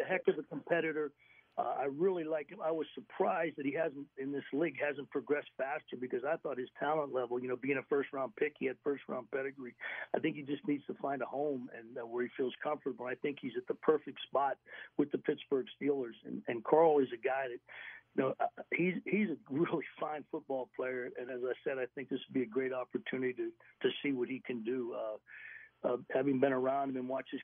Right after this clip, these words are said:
competitiveness and the way he practices and his work ethic and all those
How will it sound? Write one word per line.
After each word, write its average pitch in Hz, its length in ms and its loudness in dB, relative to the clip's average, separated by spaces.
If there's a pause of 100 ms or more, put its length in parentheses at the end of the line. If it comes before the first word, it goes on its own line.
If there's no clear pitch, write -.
competitiveness 131 540 -2 (140)
and 127 240 -4
the 120 80 -4
way 123 160 0
he 120 160 -8
practices 127 640 -2
and 123 100 -8
his 113 140 -8
work 131 340 -4
ethic - 400 -6
and 120 80 -6
all 135 180 0
those 127 180 0